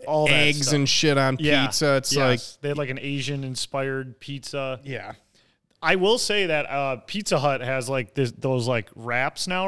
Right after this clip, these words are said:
Speaker 1: or the flats. I don't know what they're called, but I debated doing that for Fast Food Friday just 'cause I haven't been to a Pizza Hut. When was the last time you had Pizza Hut?
Speaker 2: I don't know.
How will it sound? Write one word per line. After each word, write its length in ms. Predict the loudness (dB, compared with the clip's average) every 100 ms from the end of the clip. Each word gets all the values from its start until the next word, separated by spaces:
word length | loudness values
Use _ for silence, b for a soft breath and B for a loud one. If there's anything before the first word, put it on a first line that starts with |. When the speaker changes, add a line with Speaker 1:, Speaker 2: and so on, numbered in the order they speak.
| -2
Speaker 1:
or 120 | -4
the 80 | -8
flats. 640 | -12 -6 -4 -4 -8 -8
I 40 |
don't 80 | -4
know 60 | -2
what 140 | -2
they're 100 | -4
called, 300 | -2 -2 -2
but 80 | 0
I 100 | -2
debated 580 | 0 -2 0 0 -4 -8 _ _
doing 160 | -4 0
that 160 | -2
for 100 | -2 -6
Fast 260 | -6 -6
Food 100 | -8
Friday 220 | -4 -4 -2
just 160 | -2
'cause 120 | 0 0
I 100 | 0
haven't 280 | -2 -4 -6
been 200 | -6 -6
to 100 | -8
a 60 |
Pizza 420 | -12 -14 -12 -10 -10
Hut. 120 | -4
When 80 | -4
was 100 | -2
the 40 |
last 120 | -4
time 100 | -2
you 60 | -4
had 80 | -4
Pizza 260 | -10 -12 -16
Hut? 220 | -18 -20 _ _ _ _ _ _ _ _ _ _ _ _ _ B B B B B -6
Speaker 2:
I 40 |
don't 160 | -2 0
know. 300 | 2 0